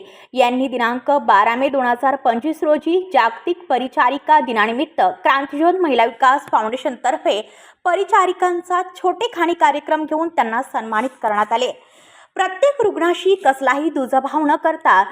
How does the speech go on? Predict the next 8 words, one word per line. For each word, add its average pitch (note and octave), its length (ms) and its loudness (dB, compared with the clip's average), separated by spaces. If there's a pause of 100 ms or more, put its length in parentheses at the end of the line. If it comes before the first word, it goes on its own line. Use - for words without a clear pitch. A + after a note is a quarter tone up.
(420)
शुश्रूषा G#4 580 4
करत G#3 300 0
आहेत. A3+ 300 2 (360)
सध्या D#4+ 320 2 (120)
रुग्णांच्या E4 600 2
सगळ्यात D4 500 2 (140)
जवळची B3+ 400 2
नातेवाईक C4 540 2